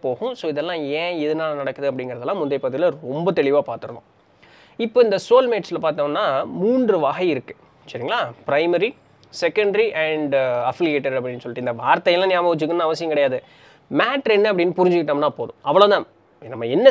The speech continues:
செய்திங்கிறத நம்ம புரிஞ்சுக்கிட்டோம் அப்படின்னு சொன்னா போதும். இப்போ இந்த மூன்று வகை சோல்மேட்ஸ்ன்னு பார்த்தோம் பாத்தீங்களா? இதெல்லாம் நம்மளுடைய ஸ்பிரிச்சுவல் கைடு, இல்ல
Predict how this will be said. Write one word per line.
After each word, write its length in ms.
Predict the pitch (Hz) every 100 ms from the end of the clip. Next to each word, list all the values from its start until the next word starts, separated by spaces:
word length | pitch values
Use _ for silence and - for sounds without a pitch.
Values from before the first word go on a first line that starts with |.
| -
செய்திங்கிறத 500 | 202 254 262 233 247 214
நம்ம 120 | 185
புரிஞ்சுக்கிட்டோம் 360 | 190 180 170 170
அப்படின்னு 260 | 151 131 127
சொன்னா 140 | 156 156
போதும். 200 | 135 - _ _ _ - - _ _ 247
இப்போ 120 | 233
இந்த 100 | 226 196
மூன்று 300 | 247 311 262 208
வகை 180 | 180 214 233 226 - _ _ -
சோல்மேட்ஸ்ன்னு 520 | 214 202 190 - 175
பார்த்தோம் 220 | 156 135 131
பாத்தீங்களா? 320 | 117 131 233 151 - _ - 220
இதெல்லாம் 380 | 233 214 240 233
நம்மளுடைய 320 | 196 170 180 208
ஸ்பிரிச்சுவல் 460 | - 208 202 202 170 147
கைடு, 380 | 143 165 170 151 147 - _ -
இல்ல 120 | 202